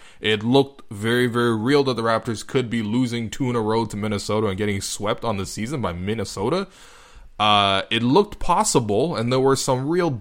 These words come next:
dire <laughs> moments, especially involving my guy, Yuta Watanabe, who, it's tough, man. Uh, it's tough. <laughs> It's, it's a damn shame what happened to Yuta Watanabe.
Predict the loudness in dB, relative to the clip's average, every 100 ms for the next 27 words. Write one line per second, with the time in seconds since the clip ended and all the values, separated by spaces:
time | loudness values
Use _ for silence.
0 | 0 6 6 6 4 4 6 8 10 10
1 | 8 0 2 0 2 0 0 2 4 4
2 | 0 -4 -10 -20 -20 -20 -20 -4 0 2
3 | 4 6 6 4 2 4 4 2 2 4
4 | 4 2 0 -2 -2 -4 -4 -8 -14 -18
5 | -20 -8 -2 -2 -2 -8 -8 -12 -20 -20
6 | -20 -20 -12 -8 -6 -4 0 2 6 4
7 | 4 2 2 2 -2 2 2 2 2 0
8 | 0 2 0 0 -2 -2 -2 0 2 2
9 | 0 -2 -2 -2 -4